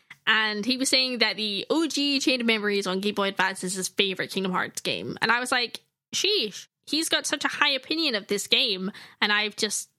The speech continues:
never owned a Game Boy Advance, so I've never played it." And I feel like they're cheap now. They're, like, thirty-five pounds, so I may as well pick one up if, if there's one readily available at work, and I will check it out.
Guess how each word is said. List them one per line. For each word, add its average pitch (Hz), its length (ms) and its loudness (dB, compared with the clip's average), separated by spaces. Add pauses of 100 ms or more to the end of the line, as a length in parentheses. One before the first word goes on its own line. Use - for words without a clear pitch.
never 202 540 2
owned 208 420 0
a 180 40 0
Game 175 200 -2
Boy 170 160 -2
Advance, 180 580 -2 (220)
so 214 100 2
I've 190 80 0
never 208 200 2
played 320 260 4
it." 185 140 2 (320)
And 214 140 4
I 214 40 0
feel 269 240 2
like 240 320 0
they're 208 320 0
cheap 285 280 0
now. 196 300 0
They're, 226 180 -4
like, 185 220 -2
thirty-five 190 500 -2
pounds, 208 400 2
so 180 300 -2
I 180 80 -4
may 185 160 2
as 175 100 -4
well 180 400 0 (720)
pick - 200 -2
one 180 120 0
up 202 240 0 (140)
if, 135 460 -6 (280)
if - 80 -20
there's 185 200 0
one 180 160 2
readily 175 480 0
available 175 420 -2
at 127 80 -4
work, 220 280 0 (440)
and 175 480 0 (120)
I 190 160 -2
will 226 640 -2
check - 340 0
it 349 80 0 (140)
out. - 340 -2